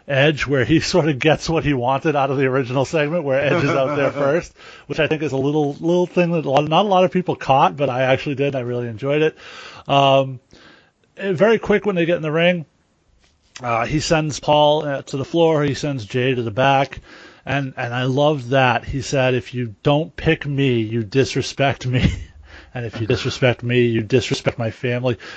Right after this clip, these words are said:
Speaker 1: And then he, uh, he demands that he acknowledge him not as the tribal chief, but as the main event of WrestleMania. I love that. I, I thought, "Oh, he is so fucking good right now." He is on a promo run. Like, who knew?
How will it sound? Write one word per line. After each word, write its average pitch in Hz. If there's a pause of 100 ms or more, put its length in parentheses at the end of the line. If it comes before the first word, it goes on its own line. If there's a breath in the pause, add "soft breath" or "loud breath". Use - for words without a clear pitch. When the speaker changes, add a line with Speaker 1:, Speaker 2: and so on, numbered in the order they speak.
(200 loud breath)
Speaker 1:
And 135
then 220
he, 226
uh, 196
he 147
demands 165
that 190
he 175
acknowledge 143
him 135
not 151
as 220
the 208
tribal 202
chief, 202 (680 loud breath)
but 131
as 131
the 123
main 123
event 127
of 104
WrestleMania. 110
I 226
love 165
that. 113
I, 233
I 226
thought, 233 (180)
"Oh, 226
he 190
is 226
so 240
fucking 208
good 180
right 151
now." 135 (380 loud breath)
He 202
is 208
on 180
a 160
promo 160
run. 165
Like, 151
who 330
knew? 330